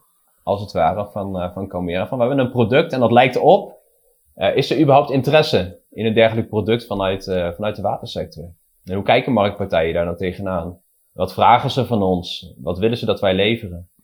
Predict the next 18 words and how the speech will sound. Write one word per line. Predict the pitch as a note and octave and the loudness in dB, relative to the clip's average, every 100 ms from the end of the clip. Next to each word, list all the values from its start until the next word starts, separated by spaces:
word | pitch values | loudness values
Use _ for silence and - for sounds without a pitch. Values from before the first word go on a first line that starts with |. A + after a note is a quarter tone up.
| _ _ _ _ _ - | _ _ _ _ _ -6
En | |
dat | F#2 | -4
is | F#2+ | 2
eigenlijk | A2 A2+ | 2 4
een | A#2+ A#2+ | 2 4
heel | C3+ | 4
iteratief | A#2 B2+ C3 - | 2 2 -2 0
proces | B2 C3 - | -2 -2 -4
geweest | D3+ B2+ G2 - | -6 -4 -4 -6
tussen, | G2+ - F#2+ F2 | -10 -6 -4 -4
eh, | F2+ - _ | -6 -16 _
tussen | - G#2 | -10 2
wetenschap, | A2+ A#2 - A#2 G#2 - - _ _ _ _ - | 2 2 -2 2 2 2 -12 _ _ _ _ -8
technologieontwikkeling | A2+ A#2 G2+ A#2+ G2 F#2+ F#2 F#2 F#2 F#2 | -4 -4 -4 -2 -2 -4 -6 -6 -6 -6
en, | F2+ F#2 | -6 -6
eh, | F#2 | -6
en | G2 | -6
markt. | G#2 G#2 F2 _ | -6 -8 -10 _